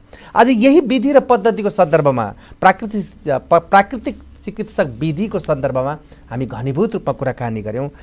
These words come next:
दीर्घायु हस्पिटल प्रालिका प्रमुख जो प्राकृतिक चिकित्सक हुनुहुन्छ, जसलाई लामो अनुभव छ, कोरोनाको बेलामा धेरै बिरामीहरूलाई उहाँले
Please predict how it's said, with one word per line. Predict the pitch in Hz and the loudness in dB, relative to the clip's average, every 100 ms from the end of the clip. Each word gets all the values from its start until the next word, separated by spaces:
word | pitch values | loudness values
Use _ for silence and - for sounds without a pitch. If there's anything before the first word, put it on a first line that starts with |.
| - - 113 | -20 -12 2
दीर्घायु | 156 160 190 214 | 4 8 8 8
हस्पिटल | 139 - 233 220 196 | 4 -6 -6 -4 -4
प्रालिका | - 151 143 170 180 202 285 - - - _ - - - | 0 0 2 0 0 0 -2 -14 -20 -20 _ -20 -6 2
प्रमुख | 170 233 233 - - - - - - | 6 4 2 -12 -20 -20 -20 -14 -4
जो | 156 | -2
प्राकृतिक | 135 147 151 - 208 254 - | -2 -2 -2 -4 -10 -10 -10
चिकित्सक | - 180 - 196 - 190 175 | -10 -10 -6 -8 -2 -2 0
हुनुहुन्छ, | 143 160 165 196 - - - | -4 -4 -6 -10 -12 -20 -12
जसलाई | 147 160 175 | -8 -4 -2
लामो | 214 - 339 | -2 -2 0
अनुभव | 269 190 175 175 | 2 2 2 0
छ, | 165 - 226 - _ - - - | 0 -10 -10 -14 _ -20 -14 -2
कोरोनाको | 185 190 202 190 | 2 4 4 4
बेलामा | 165 160 147 | 2 2 2
धेरै | 110 120 160 196 | -4 -6 -2 -2
बिरामीहरूलाई | 143 143 139 123 123 123 110 - - - - 127 | 0 -2 0 -2 -2 -4 -4 -10 -20 -20 -14 -8
उहाँले | 123 123 117 101 | -6 -4 -6 -8